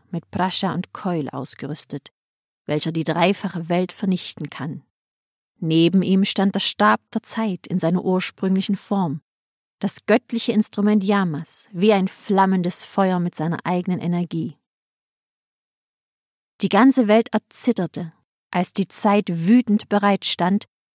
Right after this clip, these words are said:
Terror über alle Wesen zu bringen, und das Zittern griff auf die Bewohner des Himmels über. Der Wagenlenker trieb die anmutig glänzenden Pferde an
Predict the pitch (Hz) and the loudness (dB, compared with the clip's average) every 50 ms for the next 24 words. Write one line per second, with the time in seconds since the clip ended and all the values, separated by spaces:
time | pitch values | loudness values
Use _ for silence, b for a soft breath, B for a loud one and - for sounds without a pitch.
0 | _ _ - - - 220 214 233 262 190 170 185 175 - _ - 226 240 233 202 | _ _ -6 -2 0 2 4 4 4 4 4 2 0 -2 _ 2 4 4 4 4
1 | 214 220 214 202 - 170 - - - 170 - - 175 165 156 151 160 - _ _ | 4 4 4 4 2 -2 -4 -4 -6 -6 -4 -4 -4 -2 -2 -4 -6 -8 _ _
2 | _ _ _ _ _ _ _ _ - 180 190 - - - - - - - 262 - | _ _ _ _ _ _ _ _ -4 -2 0 0 -2 -2 -4 -2 0 0 2 2
3 | - 185 180 165 190 208 240 - - 233 208 - 214 175 185 180 170 202 220 233 | 2 0 0 2 2 2 2 2 2 0 0 0 -2 -2 0 0 2 4 6 6
4 | 233 214 180 175 - - - 233 226 233 220 - - - 208 196 175 - 156 147 | 6 4 2 0 -2 2 4 6 6 6 6 4 0 0 0 0 0 0 -4 -6
5 | 147 _ _ _ _ _ _ _ _ _ _ _ _ _ _ _ _ _ _ _ | -6 _ _ _ _ _ _ _ _ _ _ _ _ _ _ _ _ _ _ _
6 | _ _ _ _ _ _ _ _ - 175 175 202 226 233 214 190 180 165 175 196 | _ _ _ _ _ _ _ _ -2 2 4 6 6 6 4 2 0 0 0 0
7 | 202 208 - - - 208 220 220 220 _ - 214 - - 202 208 208 208 208 208 | 0 0 -2 -2 0 2 2 2 2 _ -2 0 2 4 6 8 8 8 6 6
8 | - - 208 - - 190 190 190 202 - - 196 202 190 - - 214 208 214 202 | 4 2 -2 -2 -2 0 0 2 2 2 2 2 2 2 2 2 2 2 4 4
9 | - - 202 208 226 | 2 2 2 2 0